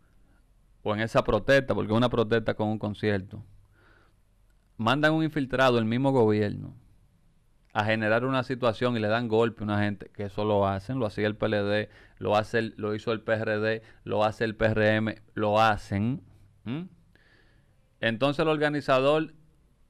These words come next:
va a tener que pagar con entre cinco y diez años de prisión y una multa entre treinta y cincuenta salarios mínimos porque el propio gobierno o un sector que no quiere que se haga la protesta político mandó un infiltrado y armó un lío.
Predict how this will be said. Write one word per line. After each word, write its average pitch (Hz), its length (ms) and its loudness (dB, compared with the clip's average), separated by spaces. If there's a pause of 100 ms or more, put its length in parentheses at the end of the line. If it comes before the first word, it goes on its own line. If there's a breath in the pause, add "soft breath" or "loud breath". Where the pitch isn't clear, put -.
(160)
va 120 160 4
a 139 80 0
tener 151 400 0
que 143 120 0
pagar 139 460 2 (880)
con 127 160 -4
entre 123 260 -2
cinco 147 320 -2
y 143 60 4
diez 139 140 6
años 151 200 0
de 143 80 0
prisión 139 420 -2
y 135 60 -2
una 139 140 -2
multa 147 280 -2
entre 135 240 -4
treinta 139 300 -4
y 135 40 -4
cincuenta 139 360 -6
salarios 135 340 -2
mínimos 139 380 -4
porque 110 480 -4 (480 loud breath)
el 113 240 -2
propio 139 400 -2
gobierno 135 480 0
o 117 60 0
un 120 80 -6
sector 127 400 -4
que 120 100 -2
no 123 100 -6
quiere 127 220 -4
que 123 80 -2
se 120 80 -6
haga 123 160 0
la 120 140 -2
protesta 117 500 -2
político 117 680 -4 (280 soft breath)
mandó 107 320 -4
un 127 80 -4
infiltrado 127 560 0
y 117 40 2
armó 113 180 0
un 131 120 -6
lío. - 240 -8